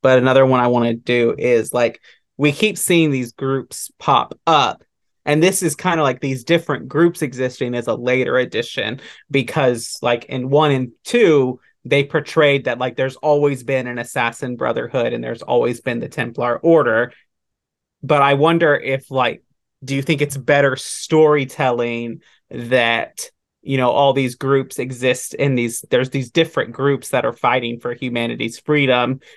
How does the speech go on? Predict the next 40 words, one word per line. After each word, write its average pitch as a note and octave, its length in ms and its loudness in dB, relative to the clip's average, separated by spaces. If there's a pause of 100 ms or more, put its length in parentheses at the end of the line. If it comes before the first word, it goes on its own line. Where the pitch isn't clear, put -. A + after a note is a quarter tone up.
(160)
and C#3+ 260 2
then, B2 480 4
you C3 80 -4
know, B2 160 0
Bayek C3+ 360 2
and B2+ 100 -4
Aya C3 440 2
fi-, A#2+ 340 -6
found B2+ 280 -2
the A#2+ 60 -4
hidden C3+ 340 -2
ones, A#2+ 300 -8
and B2 160 -6
they A#2+ 160 0
kind B2+ 280 -2
of, A#2 100 -4
like, A2 200 -8 (300)
unify, C3 800 2 (760)
and C#3 160 2
the C3 60 0
Order C3+ 240 2
of A#2+ 100 -10
Ancients C3+ 460 -4
adapts A#2+ 640 -4 (420)
or C3+ 180 4
whatever? B2 640 0 (280)
Or D3 320 4
would B2+ 240 -6
you, B2+ 380 -6 (180)
do C3+ 120 -8
you B2+ 60 -4
think C#3 180 0
it's C3+ 120 -6
better B2+ 380 0
storytelling A#2 880 -2
for B2 320 -2
it D#2+ 220 -6
to C#3 120 -4
be A2+ 160 -6
like, A2+ 300 -4